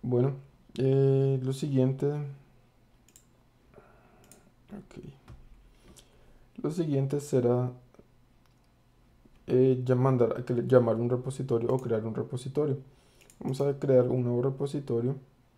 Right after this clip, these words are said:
y para eso vamos a crear una nueva interfaz y seleccionamos Groovy Class y decimos Person Repository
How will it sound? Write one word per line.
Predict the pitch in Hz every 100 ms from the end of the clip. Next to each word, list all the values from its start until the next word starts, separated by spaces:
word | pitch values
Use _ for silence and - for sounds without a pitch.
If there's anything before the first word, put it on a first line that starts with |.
| _ - -
y | 143
para | 131 127
eso | 117 123
vamos | 117 123
a | 127
crear | 123 117
una | 120 123
nueva | 120 113
interfaz | 123 151 - - 131 - _ _ _ _ _ _ _ -
y | 131 135 139 135 -
seleccionamos | 127 120 117 117 123
Groovy | 131 139
Class | 139 127 127 131 - - - -
y | 117
decimos | 131 123 123 120 120 120 -
Person | - 110 - 120
Repository | 120 123 135 - 127 120 139